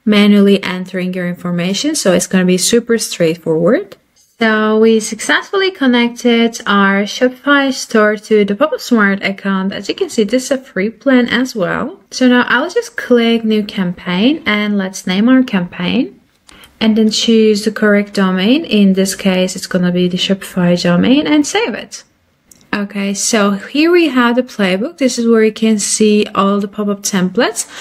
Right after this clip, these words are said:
There are some different types, like, uh,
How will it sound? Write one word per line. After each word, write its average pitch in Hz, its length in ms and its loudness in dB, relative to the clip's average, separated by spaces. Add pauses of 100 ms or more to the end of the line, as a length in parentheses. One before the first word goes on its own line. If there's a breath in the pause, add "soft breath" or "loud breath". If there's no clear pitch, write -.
(200 loud breath)
There 190 140 -2
are 196 60 0
some 202 180 0
different 277 420 0
types, 208 640 -2
like, 190 420 -2
uh, 190 300 -4